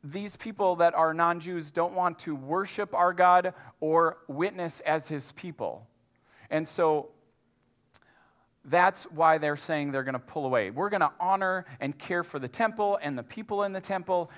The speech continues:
Yes, we're gonna make all these promises to God," which sounds a lot like the reading. God's people show up in the wilderness after their first experience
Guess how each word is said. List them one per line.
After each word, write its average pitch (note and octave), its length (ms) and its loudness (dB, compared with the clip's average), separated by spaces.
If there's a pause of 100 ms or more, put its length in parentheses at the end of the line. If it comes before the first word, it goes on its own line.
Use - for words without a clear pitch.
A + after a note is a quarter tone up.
(140)
Yes, E3 360 2
we're D3+ 120 -6
gonna D3+ 140 -2
make D3 220 -6
all G3 220 4
these G3+ 240 -6
promises F3 640 -2
to D3 140 -10
God," C3 320 4 (260)
which C#3 180 -8
sounds C3+ 320 -4
a A#2 60 -4
lot D3 320 2
like C#3+ 220 -4
the C3 100 -10
reading. F#2+ 400 -12 (2250)
God's C3 320 4
people C3 320 -10
show C3+ 320 -2
up D3 180 0
in B2+ 60 -8
the A#2 80 -6
wilderness E3 680 -4
after C#3 300 -2
their A2 160 -4
first - 460 -6
experience D#3+ 680 -8